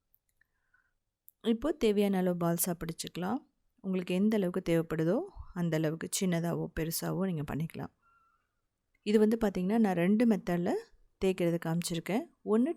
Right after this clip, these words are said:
ட்ரெடிஷனல் மெத்தட்ல நம்ம கையிலேயே வந்து ஃப்ளாட்டன் பண்ணுவோம். இன்னொன்னு வந்து வாழை இலை மேல மாவு வச்சுட்டு, ஏதாவது ஒரு சின்ன ஒரு பாத்திரத்தை வச்சுட்டு ப்ரெஷர் கொடுத்தீங்க அப்படின்னா,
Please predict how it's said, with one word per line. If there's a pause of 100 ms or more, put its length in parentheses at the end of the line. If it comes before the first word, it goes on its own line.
ட்ரெடிஷனல்
மெத்தட்ல
நம்ம
கையிலேயே
வந்து
ஃப்ளாட்டன்
பண்ணுவோம். (960)
இன்னொன்னு
வந்து
வாழை
இலை
மேல
மாவு
வச்சுட்டு, (540)
ஏதாவது
ஒரு
சின்ன
ஒரு
பாத்திரத்தை
வச்சுட்டு
ப்ரெஷர்
கொடுத்தீங்க
அப்படின்னா,